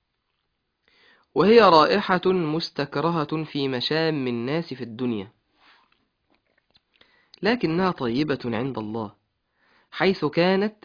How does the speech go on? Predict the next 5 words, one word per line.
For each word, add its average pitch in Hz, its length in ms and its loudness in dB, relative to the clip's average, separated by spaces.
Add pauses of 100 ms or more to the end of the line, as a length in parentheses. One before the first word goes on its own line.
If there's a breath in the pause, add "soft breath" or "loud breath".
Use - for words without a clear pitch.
(160)
ناشئة 131 880 -4 (100)
عن 165 280 2
طاعته 170 800 -2 (460)
وابتغاء 165 840 0
مرضاته، 127 680 -6